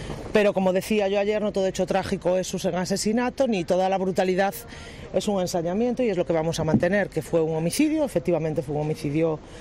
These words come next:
doloso, pero no, no tiene las características del asesinato, porque entendemos que no, eh, atacó a la víctima de forma sorpresiva, sino que fue la víctima la que inició de alguna manera la discusión y sacó el arma,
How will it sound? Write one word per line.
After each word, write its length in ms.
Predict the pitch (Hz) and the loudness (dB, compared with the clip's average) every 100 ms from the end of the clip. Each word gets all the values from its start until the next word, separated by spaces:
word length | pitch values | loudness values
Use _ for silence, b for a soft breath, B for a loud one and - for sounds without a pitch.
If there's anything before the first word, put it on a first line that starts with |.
| B B B | B B B
doloso, 520 | 170 196 226 254 302 | 2 4 4 4 2
pero 240 | 233 202 175 | 2 2 2
no, 580 | 180 175 170 165 165 160 | 2 2 2 2 0 0
no 160 | 185 | 0
tiene 180 | 202 190 | 2 2
las 140 | 180 | 0
características 800 | - 175 160 185 180 175 - 175 | 0 -2 0 0 -2 -2 -2 0
del 180 | 165 175 180 | 2 0 0
asesinato, 580 | 208 - 226 240 240 | -2 0 0 0 0
porque 480 | 214 180 175 - 220 B B B B B - | 0 0 0 0 -2 B B B B B 0
entendemos 680 | 196 185 190 185 220 202 | 0 2 2 2 2 0
que 160 | - 185 | 0 0
no, 440 | 180 196 220 214 196 B B B | 2 2 0 -2 -6 B B B
eh, 580 | - 208 190 190 185 185 | -2 0 2 2 2 2
atacó 680 | 190 185 190 - 240 226 165 | 0 0 -2 0 0 2 0
a 80 | 185 | 0
la 100 | 180 | 0
víctima 480 | 185 220 - 160 156 | 0 -2 -2 -2 0
de 80 | 160 | -2
forma 340 | - 175 170 | -2 -2 -2
sorpresiva, 640 | 170 175 - - 320 302 302 | -2 -2 -2 0 0 0 0
sino 220 | 185 160 | -2 -2
que 80 | 156 | -2
fue 160 | 180 | -2
la 80 | 165 | 0
víctima 400 | 180 - 170 156 | -2 -2 -4 -2
la 120 | 147 | -2
que 100 | 156 | -2
inició 540 | 147 147 - 190 180 - B B - | -2 -2 0 0 0 -4 B B -4
de 80 | 170 | -2
alguna 280 | 170 180 165 | 0 -2 -2
manera 260 | 165 175 | 0 0
la 100 | 170 | 0
discusión 540 | 156 - - 247 233 175 | -2 -6 -2 0 0 0
y 80 | |
sacó 400 | 156 151 - 160 | -2 -4 -2 0
el 100 | 165 | 0
arma, 400 | 214 254 262 277 | 0 -2 -2 -4